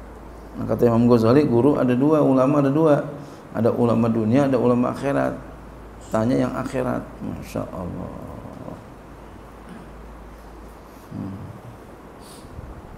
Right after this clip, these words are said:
Hmm. Kita nggak tahu, Pak, nih, kita. Di mana nih kita, bagaimana nanti? Jadi kita apa? Harus hati-hati, se-,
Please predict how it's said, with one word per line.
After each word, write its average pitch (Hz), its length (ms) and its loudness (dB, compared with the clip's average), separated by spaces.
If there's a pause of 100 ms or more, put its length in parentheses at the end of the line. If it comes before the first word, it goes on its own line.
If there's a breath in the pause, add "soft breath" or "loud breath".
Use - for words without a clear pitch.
(2500)
Hmm. - 280 -10 (500)
Kita - 180 -6
nggak 147 180 4
tahu, - 200 -2 (100)
Pak, - 160 -4
nih, 120 220 -6
kita. - 200 -12 (160)
Di 165 140 -6
mana 135 340 2
nih 120 140 0
kita, 113 180 -2
bagaimana 117 560 2
nanti? 117 360 -4 (2500)
Jadi 120 160 4
kita 165 300 4
apa? 139 120 2 (200)
Harus 156 560 4 (760)
hati-hati, 143 880 -2
se-, - 240 -6